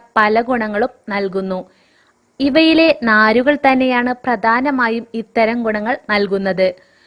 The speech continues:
പല രോഗങ്ങൾക്കുമുള്ള ഔഷധമാണ് മല്ലിയില. ഇത് ദിവസവും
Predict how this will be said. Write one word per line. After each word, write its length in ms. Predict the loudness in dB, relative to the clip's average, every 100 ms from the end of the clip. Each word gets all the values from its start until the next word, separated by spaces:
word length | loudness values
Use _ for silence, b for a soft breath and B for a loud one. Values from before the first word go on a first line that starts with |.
| b b -2
പല 260 | 2 4 2 2
രോഗങ്ങൾക്കുമുള്ള 960 | 0 -2 -4 -4 -2 -2 0 2 0 0 -2
ഔഷധമാണ് 680 | -2 -4 -6 -4 -4 -4 -4 -6 -6
മല്ലിയില. 420 | -8 -6 -4 -2 -2 -4 B B -6
ഇത് 140 | 0 0 0
ദിവസവും 500 | 0 0 2 0 0